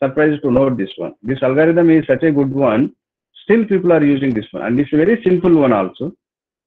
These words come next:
Okay, so given the training set, it can learn the linear discriminant function,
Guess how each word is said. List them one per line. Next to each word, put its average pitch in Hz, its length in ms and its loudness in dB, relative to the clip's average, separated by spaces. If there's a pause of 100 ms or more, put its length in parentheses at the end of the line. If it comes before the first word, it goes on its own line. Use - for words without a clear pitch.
(1300)
Okay, 110 280 -6 (340)
so 147 380 2
given 165 260 0
the 208 80 2
training 156 380 2
set, 123 220 -2 (360)
it 127 220 -6
can 185 340 2
learn 170 280 2
the 156 400 2
linear 185 440 0
discriminant 139 580 -2
function, 92 340 -10